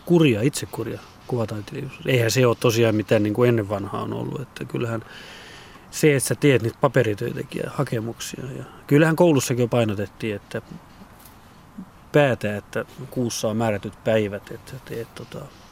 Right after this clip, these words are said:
näyttelyhakemuksia ja tota apurahahakemuksia ja näitä. Ja en mä, mä olin ihan huono hakemaan niitä apurahoja. Jos mä,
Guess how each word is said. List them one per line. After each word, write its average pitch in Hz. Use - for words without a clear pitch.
näyttelyhakemuksia 107
ja 131
tota 113
apurahahakemuksia 107
ja 107
näitä. 104
Ja 113
en 123
mä, 113
mä 123
olin 117
ihan 127
huono 143
hakemaan 98
niitä 98
apurahoja. 113
Jos 117
mä, 127